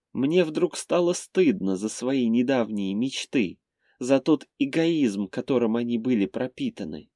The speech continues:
Надо немедленно выкинуть из головы любые романтические бредни.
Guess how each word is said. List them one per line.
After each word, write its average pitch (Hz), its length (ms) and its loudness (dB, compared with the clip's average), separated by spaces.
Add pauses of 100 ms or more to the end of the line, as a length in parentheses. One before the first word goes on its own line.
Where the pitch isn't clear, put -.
(680)
Надо 135 460 -2
немедленно 127 760 2
выкинуть 123 540 -2
из 117 120 -6
головы 120 520 2
любые 117 540 4
романтические 123 1000 0
бредни. 110 760 0